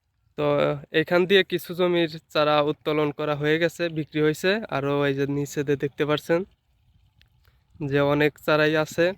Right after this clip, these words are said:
এই যে দেখতে পাচ্ছেন যে চারাগুলার কোয়ালিটি হচ্ছে গিয়া, আহ, খুবই ভালো মানের চারা এটা। এটা হচ্ছে গিয়া লাল তিরকিং। এ, দেখতে পাচ্ছেন যে চারাগুলার কোয়ালিটি। এই যে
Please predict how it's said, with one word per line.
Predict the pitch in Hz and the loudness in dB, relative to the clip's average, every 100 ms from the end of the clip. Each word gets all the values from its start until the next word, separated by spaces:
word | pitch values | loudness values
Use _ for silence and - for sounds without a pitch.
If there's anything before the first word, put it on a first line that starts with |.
| - | -8
এই | 135 135 | -10 -8
যে | 131 131 - - - 135 | -8 -10 -14 -20 -18 -14
দেখতে | 143 - | -8 -4
পাচ্ছেন | 147 147 160 170 - _ _ _ 147 | -4 -4 -2 -2 -4 _ _ _ -10
যে | |
চারাগুলার | - 160 160 156 165 165 170 - _ _ | 0 2 2 2 2 2 0 -10 _ _
কোয়ালিটি | 151 160 165 190 | -2 0 0 -2
হচ্ছে | 170 - - 156 | -4 -4 -4 2
গিয়া, | 165 156 | 4 6
আহ, | 151 - _ _ _ _ _ _ _ _ _ _ - 143 143 143 _ _ | 4 -4 _ _ _ _ _ _ _ _ _ _ -6 0 0 0 _ _
খুবই | - 151 170 165 160 | -6 0 2 2 -4
ভালো | 139 147 165 | -2 2 4
মানের | 175 170 | 4 2
চারা | 165 165 156 | 0 0 0
এটা। | 151 170 208 185 | 2 0 0 -4
এটা | 143 143 | -4 -4
হচ্ছে | 139 151 143 | -4 -6 -4
গিয়া | 143 143 | -2 0
লাল | 147 160 | 2 2
তিরকিং। | 156 156 147 160 165 - _ _ _ _ _ _ _ - | 2 -4 -4 -4 -4 -8 _ _ _ _ _ _ _ -10
এ, | 135 | -2
দেখতে | 139 - 151 | -2 0 0
পাচ্ছেন | 147 160 160 | 2 0 2
যে | 156 | 2
চারাগুলার | 160 156 151 165 160 | 2 2 2 2 2
কোয়ালিটি। | 175 165 165 214 - 226 220 220 180 185 220 185 151 _ _ _ _ _ _ _ - | 2 2 0 -2 -10 -12 -18 -20 -18 -18 -18 -20 -20 _ _ _ _ _ _ _ -10
এই | 131 | -6
যে | 135 | 0